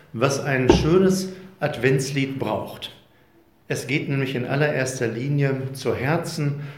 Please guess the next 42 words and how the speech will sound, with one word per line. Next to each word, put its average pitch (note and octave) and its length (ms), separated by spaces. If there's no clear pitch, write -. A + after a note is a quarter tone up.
und C3 100
es C3 160
gibt E3+ 260
kaum G3+ 280
einen C3+ 200
Menschen C#3 380
im A#2 140
Ruhrgebiet, A#2+ 680
der A2+ 140
dieses B2+ 320
Lied A#2 220
nicht G2 200
kennt. A2 360
Es B2 100
ist C#3 180
im A#3 220
achtzehnten B2+ 580
Jahrhundert C#3 560
entstanden, B2+ 680
so C3 120
als - 300
Hymne C#3+ 440
des G2 160
deutschen A#2 420
Bergbaus A#2 640
und B2 120
es A2+ 120
ist - 240
ja A#2+ 300
heute, B2 240
so A2 180
kann C#3 180
man C3 100
sicherlich A2+ 400
sagen, A2 320
auch A2 220
zur G#2+ 240
Hymne B2 260
des G#2+ 240
Ruhrgebietes A2+ 720
geworden G#2+ 540
und A2+ 320